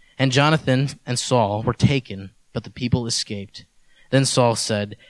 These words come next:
"Cast the lot between me and my son Jonathan." And Jonathan was taken. Then Saul said to Jonathan, "Tell me what you have done." And Jonathan told him,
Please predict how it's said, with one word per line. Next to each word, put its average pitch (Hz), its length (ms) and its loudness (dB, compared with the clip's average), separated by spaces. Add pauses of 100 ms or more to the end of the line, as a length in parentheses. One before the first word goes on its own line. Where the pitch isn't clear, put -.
(180)
"Cast 151 380 2
the 160 60 2
lot 139 300 2
between 113 360 -6
me 131 260 2
and 120 100 -2
my 113 80 -2
son 117 320 -4
Jonathan." 117 500 -6 (540)
And 101 180 -16
Jonathan 107 480 -2
was 110 140 -10
taken. 110 380 -14 (680)
Then 113 200 -2
Saul 107 340 -2
said 104 280 -4
to 98 60 -20
Jonathan, 98 520 -10 (360)
"Tell 147 220 4
me 135 120 4
what 107 120 0
you 107 140 2
have 101 120 -2
done." 107 440 -2 (460)
And 120 120 -2
Jonathan 170 360 4
told 180 280 4
him, 98 180 -10